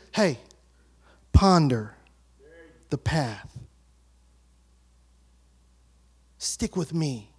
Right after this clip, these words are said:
Let's look. I wanna read. "Then you will be successful in everything you do."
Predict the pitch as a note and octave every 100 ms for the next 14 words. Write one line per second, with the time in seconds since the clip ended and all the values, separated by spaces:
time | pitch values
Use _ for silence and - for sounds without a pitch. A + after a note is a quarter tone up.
0 | _ _ _ _ G#3 G#3+ F#3+ E3+ - -
1 | _ _ _ _ - F3+ F#3 D#3+ D#3 C#3+
2 | - _ _ - _ _ _ _ _ _
3 | _ _ _ _ _ _ _ _ _ _
4 | _ _ _ _ _ _ _ _ _ _
5 | _ _ _ _ _ _ _ _ _ _
6 | _ _ _ _ _ - D3+ C4 D#4 D4+
7 | C4 A#3+ F#3+ F#3+ G3 F#3 B3+ B3+ - B3+
8 | G3 F3+ G#3+ A3 G#3+ G#3 F#3+ F#3 F3+ C#3+